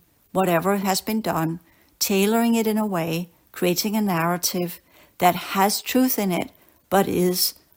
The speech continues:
overly speaking, a manipulation to generate an outcome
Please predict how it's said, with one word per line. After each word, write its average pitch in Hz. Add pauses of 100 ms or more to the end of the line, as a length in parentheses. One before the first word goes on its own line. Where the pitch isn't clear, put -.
(200)
overly 170 (420)
speaking, 170 (440)
a 190
manipulation 175 (260)
to 190 (520)
generate 214
an -
outcome 165